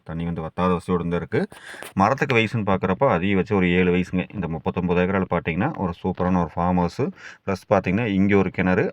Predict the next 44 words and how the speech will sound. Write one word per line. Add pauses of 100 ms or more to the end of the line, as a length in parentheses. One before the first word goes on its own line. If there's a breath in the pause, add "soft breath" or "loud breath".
ஆத்துக்கிட்ட
ஒரு
கிணறு.
இது
வந்து
பாத்தீங்கன்னா,
அந்த
ஃபார்ம்
ஹவுஸ்,
அந்த
ஓனர்
குடி
இருக்கிற
மாதிரி (140)
நீட்டான
ஒரு
ஃபார்ம்
ஹவுஸோட
தாங்க (160)
இந்த
பூமி
வந்து
நம்மளுக்கு
வந்து
விற்பனை
கிடைச்சிருக்கு. (520 loud breath)
இந்த
வீடியோ
வந்து
நீங்க
முழுசா
பாருங்க.
அப்பதான்
இந்த
காட்டோட
அமைப்பு,
ப்ளஸ்
பாத்தீங்கன்னா,
இதுல
இருக்கிற
ப்ளஸ்
எல்லாமே
வந்து
உங்களுக்கு